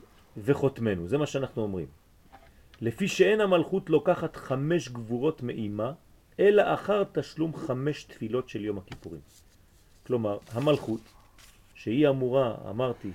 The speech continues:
שזה סוד כל הנשמות של העולם וכל היחס של הקדוש ברוך הוא עם העולם הזה. כן? המלכות זה המדרגה האחרונה, לא לשכוח.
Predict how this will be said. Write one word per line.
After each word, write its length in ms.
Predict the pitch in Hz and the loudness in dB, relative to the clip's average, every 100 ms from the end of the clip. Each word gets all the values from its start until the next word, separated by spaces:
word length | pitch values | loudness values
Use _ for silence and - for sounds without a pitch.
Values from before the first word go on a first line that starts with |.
| - | -10
שזה 220 | 101 92 | -10 -8
סוד 420 | 85 - 147 143 143 - _ - _ _ _ | -8 0 6 6 4 -4 _ -20 _ _ _
כל 260 | 139 143 139 | 4 6 6
הנשמות 500 | 120 - 113 127 - | 0 -4 -2 -2 -2
של 140 | 117 | 0
העולם 380 | 104 107 120 120 | 0 0 0 -2
וכל 320 | 101 - 131 | -6 -2 2
היחס 560 | 117 117 151 - 120 - | 2 4 2 0 -6 -8
של 180 | - 110 | -6 -4
הקדוש 340 | 107 110 131 | -2 2 2
ברוך 140 | 123 117 | 2 -2
הוא 120 | 127 | -2
עם 80 | 110 | 0
העולם 340 | 107 110 107 | 2 2 2
הזה. 200 | 95 80 - _ _ - _ | -4 -8 -14 _ _ -20 _
כן? 160 | 135 147 147 | -2 -2 -4
המלכות 440 | 101 98 156 143 | -8 -6 -4 -2
זה 80 | 120 | 0
המדרגה 380 | 110 107 110 120 | 0 -2 2 0
האחרונה, 380 | 110 104 101 | 0 -2 -2
לא 120 | 87 117 | -2 -2
לשכוח. 380 | 101 - 76 | -4 -6 -8